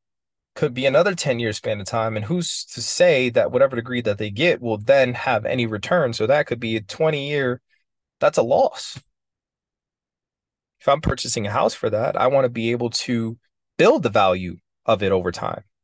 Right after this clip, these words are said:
right? I want it to be able to mean something. If I purchase a house, ten years later,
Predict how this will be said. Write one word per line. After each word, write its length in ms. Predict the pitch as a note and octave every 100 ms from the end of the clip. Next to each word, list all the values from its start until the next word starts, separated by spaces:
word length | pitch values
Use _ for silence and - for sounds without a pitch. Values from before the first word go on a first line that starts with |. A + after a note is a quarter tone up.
| _ _ -
right? 300 | G#2 C#3+ G3+ _ _ _ _ _ -
I 120 | C3+ C3
want 300 | C3+ E3 D#3
it 120 | -
to 320 | - D#3+ C#3+
be 200 | B2 C3
able 200 | C#3+ C#3
to 140 | -
mean 320 | C3 C#3+ D#3 D3
something. 400 | - E2+ - - _ _ _ _ _ _ _ _ -
If 60 |
I 80 | D#3
purchase 400 | D3+ F3 D#3+ C3+
a 40 | C3+
house, 680 | - C#3+ A#2 C#3+ - - - _ _ _ _ _ _ _ -
ten 240 | E3+ D#3
years 380 | D3+ D3+ D3 C3
later, 560 | C3 E3 D#3+ B2+ C#3+